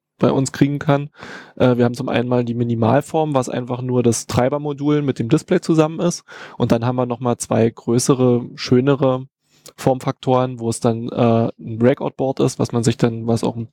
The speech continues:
bisschen besser aussieht als nur das reine Treibermodul. Da ist das Treibermodul quasi auf die Rückseite raufgelötet.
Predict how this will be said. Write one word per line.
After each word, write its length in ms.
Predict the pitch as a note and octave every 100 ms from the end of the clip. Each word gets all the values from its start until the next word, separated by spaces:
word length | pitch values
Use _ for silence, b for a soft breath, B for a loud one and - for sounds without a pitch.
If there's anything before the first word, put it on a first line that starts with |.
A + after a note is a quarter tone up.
| -
bisschen 240 | B2 -
besser 260 | A2+ - -
aussieht 300 | - B2+ C#3
als 160 | B2 B2+
nur 120 | B2+
das 200 | B2+ -
reine 240 | A2 A#2+ B2
Treibermodul. 720 | - B2 C3 C3 B2+ C3+ C3+ B B B
Da 100 | -
ist 120 | A#2 B2+
das 160 | A#2
Treibermodul 580 | - A#2 B2+ B2+ B2 B2
quasi 300 | - B2 A#2
auf 80 | B2
die 100 | -
Rückseite 360 | C3 - B2+ -
raufgelötet. 720 | C3+ - D#3 D3+ D3+ D3+